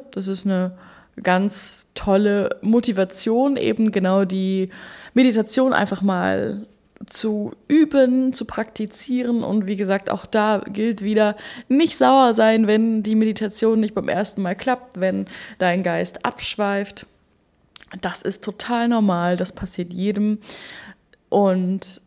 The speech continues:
behalte einfach deinen liebevollen Blick auf dich, beziehungsweise trainiere ihn. Das kann ich dir wirklich so sehr ans Herz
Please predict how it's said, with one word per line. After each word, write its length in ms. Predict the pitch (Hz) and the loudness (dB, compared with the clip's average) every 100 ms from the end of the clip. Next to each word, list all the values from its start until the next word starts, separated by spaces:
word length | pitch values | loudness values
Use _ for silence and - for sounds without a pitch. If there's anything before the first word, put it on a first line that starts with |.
| _ | _
behalte 640 | 190 214 190 214 226 233 175 | -2 0 4 4 4 2 -2
einfach 720 | 185 202 196 190 185 - - - | 0 -2 -4 -6 -6 -14 -12 -8
deinen 420 | - 202 202 208 - | -2 0 0 -2 -2
liebevollen 720 | 220 269 254 - 226 208 202 | 2 2 2 0 2 4 2
Blick 340 | 220 254 - | 2 0 0
auf 340 | - 220 - | 0 0 0
dich, 220 | - 220 - | -2 -4 -4
beziehungsweise 640 | 202 - 220 190 202 185 | -10 -4 -2 -2 -2 -2
trainiere 800 | - - 226 214 233 247 247 226 | -6 -2 2 4 4 4 4 0
ihn. 380 | - 214 214 220 - - - - | -2 0 -2 -2 -8 -16 -16 -10
Das 140 | - - | -6 -4
kann 160 | 220 | 0
ich 120 | 214 - | 0 2
dir 160 | 214 | -2
wirklich 520 | 185 220 226 208 - | 4 2 2 -4 -4
so 360 | - 190 196 202 | -8 -6 -4 -4
sehr 240 | 190 190 | -2 0
ans 260 | - 185 - | 0 -2 -2
Herz 500 | 190 185 - - - | -4 -6 -8 -12 -12